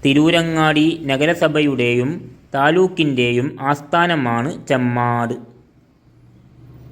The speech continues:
ചെമ്മാട് പട്ടണത്തിനടുത്താണ് കേരളത്തിലെ പ്രധാനപ്പെട്ട സിയാറത്ത് കേന്ദ്രമായ മമ്പുറം മക്കാം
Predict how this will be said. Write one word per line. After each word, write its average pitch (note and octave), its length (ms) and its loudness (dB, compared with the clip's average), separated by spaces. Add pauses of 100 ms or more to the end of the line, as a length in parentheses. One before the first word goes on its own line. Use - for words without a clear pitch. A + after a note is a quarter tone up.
(360)
ചെമ്മാട് F#3 460 4 (120)
പട്ടണത്തിനടുത്താണ് D#3+ 1080 0 (180)
കേരളത്തിലെ F3 580 0 (100)
പ്രധാനപ്പെട്ട D#3 640 -2 (140)
സിയാറത്ത് C#3+ 560 2
കേന്ദ്രമായ A#2 640 -2 (680)
മമ്പുറം E3 500 0
മക്കാം B2+ 340 -2